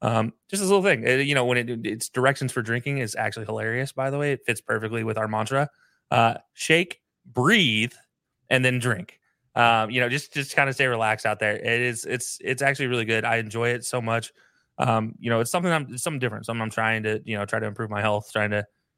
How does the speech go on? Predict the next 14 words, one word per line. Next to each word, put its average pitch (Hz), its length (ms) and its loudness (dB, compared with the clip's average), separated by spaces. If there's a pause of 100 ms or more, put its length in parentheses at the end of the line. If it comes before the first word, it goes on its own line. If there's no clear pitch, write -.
(200)
get 117 120 -4
better. 107 240 2
I 107 60 4
don't 107 160 -2
know 107 140 -4
how 113 100 0
much 110 160 -2
longer 107 240 -2
I'll 101 80 -2
be, 104 220 -6
you 123 100 -8
know, 98 220 -8 (400)
here, 131 320 2
but 110 200 -2